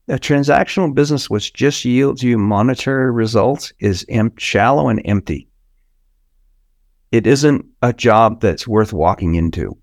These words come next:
You're just trying, uh, in my experience, I'm just trying to get the money so I can get the heck out of here. But I like to have a place I enjoy walking into that's supportive, that gives me energy. And then I take that energy home at night.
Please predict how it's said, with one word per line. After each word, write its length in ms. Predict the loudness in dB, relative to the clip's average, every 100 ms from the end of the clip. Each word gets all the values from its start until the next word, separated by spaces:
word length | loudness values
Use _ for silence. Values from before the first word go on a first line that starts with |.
| _ _ _
You're 120 | -4 0
just 220 | 0 2
trying, 280 | 0 0 -2
uh, 180 | -4
in 160 | 0 2
my 180 | 2 2
experience, 500 | 0 -2 -2 -2 -2
I'm 120 | -2
just 200 | -2 -2
trying 180 | 0 0
to 60 | 0
get 140 | 0
the 40 | 0
money 280 | 2 0
so 160 | -2 -6
I 40 | -4
can 80 | -2
get 160 | -2
the 60 | 0
heck 220 | -2 0
out 180 | -2 -2
of 60 |
here. 220 | -6 -10 -14 _ _ _ _ _ _ _ _ _ _ _ _
But 300 | 0 0 -2 _ -2
I 200 | 2 2
like 220 | 2 -2
to 60 | -2
have 160 | -2
a 60 | -2
place 360 | -2 -2 0 0
I 100 | 0
enjoy 320 | 0 0 0
walking 360 | -2 -2 0
into 320 | 2 2 0 -10 _ _ _ _ _ _ _
that's 180 | -8 -6
supportive, 760 | -6 -2 -2 2 2 2 -2 -8 _ _
that 180 | -4 0
gives 180 | 0 2
me 180 | 2
energy. 460 | 2 0 -2 -4 -4
And 200 | -2 0
then 100 | 2
I 120 | 0
take 260 | -2 -2 0
that 160 | 0
energy 280 | 0 -2 -4
home 280 | -2 -2 -2
at 80 | -2
night. 280 | -6 -8